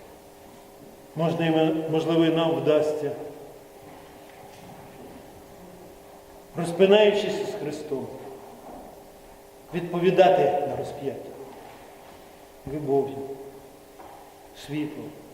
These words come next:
правдою. Нам не уникнути смерті, нам не уникнути своїх страждань. Ми можемо уникнути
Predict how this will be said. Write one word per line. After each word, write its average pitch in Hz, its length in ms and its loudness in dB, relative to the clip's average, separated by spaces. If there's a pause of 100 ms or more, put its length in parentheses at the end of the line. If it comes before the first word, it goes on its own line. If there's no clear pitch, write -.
(960)
правдою. 151 480 2 (3000)
Нам 254 280 8
не 269 120 10
уникнути 262 600 8
смерті, 160 680 2 (1160)
нам 233 260 8
не 233 120 8
уникнути 226 580 6
своїх 196 300 6
страждань. 175 560 2 (3000)
Ми 175 100 4
можемо 190 480 6
уникнути 196 960 4